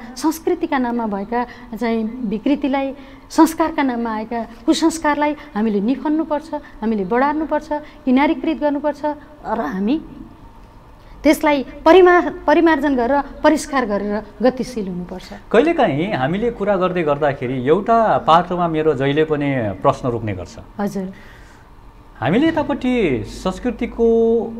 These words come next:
Speaker 2: बारेमा चर्चा गर्दै गर्दा
Speaker 1: हजुर।
Speaker 2: यो, अ, मानव, अ, निर्मितीकृत हो भनेर भनिराखेका हुन्छ यतापट्टि।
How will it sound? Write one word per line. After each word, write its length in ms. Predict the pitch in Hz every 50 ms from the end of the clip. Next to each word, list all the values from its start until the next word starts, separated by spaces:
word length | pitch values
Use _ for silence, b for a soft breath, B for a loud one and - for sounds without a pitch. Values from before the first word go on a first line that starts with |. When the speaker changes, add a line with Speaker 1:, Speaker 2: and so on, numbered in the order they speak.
| 226 -
Speaker 2:
बारेमा 400 | 139 139 151 165 170 170 175 165
चर्चा 320 | 170 160 151 151 165 151
गर्दै 340 | 143 131 127 120 127 131 127
गर्दा 420 | 117 104 95 90 87 90 110 156 - -
Speaker 1:
हजुर। 320 | 214 190 160 190 180 175 202 - - - - - -
Speaker 2:
यो, 520 | 123 127 151 175 214 226 233 240 233 226 202 165
अ, 520 | 131 117 113 110 107 107 107 104 101 101 101 101 98 98 - - - - - - - - - - - - - - - - - - - - - - - - - - - - - - - - - - - - 135
मानव, 640 | 135 147 165 190 202 208 208 220 226 226 - - 139
अ, 200 | 123 120 120 120
निर्मितीकृत 800 | 123 139 160 180 185 190 196 185 196 190 - - 180 175 165 170 -
हो 220 | 104 104 117 123
भनेर 280 | 110 87 92 98 107 117
भनिराखेका 460 | 98 90 98 92 87 78 - 101 82
हुन्छ 180 | 85 85 -
यतापट्टि। 340 | 95 85 85 - - - -